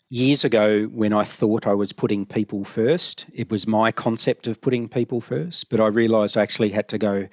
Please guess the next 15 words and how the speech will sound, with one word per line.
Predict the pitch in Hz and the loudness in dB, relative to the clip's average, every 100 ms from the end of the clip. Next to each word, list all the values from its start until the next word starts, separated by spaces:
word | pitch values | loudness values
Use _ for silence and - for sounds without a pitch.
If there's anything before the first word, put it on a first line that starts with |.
| - - _ _ | -18 -20 _ _
a | 139 | 0
lot | 113 117 127 | 2 0 -2
deeper | - 113 113 113 123 - _ | -2 -2 0 -2 -2 -8 _
to | - 113 | -4 -2
truly | - 120 120 120 | 0 2 2 0
put | - 131 _ _ | -2 -4 _ _
people | - 120 - 120 123 - | 0 0 0 -4 -6 -12
first | - 123 147 151 131 | -2 0 0 -2 -4
in | 113 | -2
my | 113 113 | -2 -2
thinking. | 131 131 196 208 208 - _ _ _ _ | -4 -6 -6 -8 -10 -18 _ _ _ _
And | - 110 110 104 101 101 101 - - - - | -4 0 0 0 -2 -4 -6 -12 -20 -20 -6
my | 117 110 107 107 104 | 0 2 2 2 2
concepts | - - 107 101 - 104 _ - | -2 -2 -2 -2 -2 -4 _ -4
of | 117 101 101 101 98 - | -2 0 0 -2 -4 -10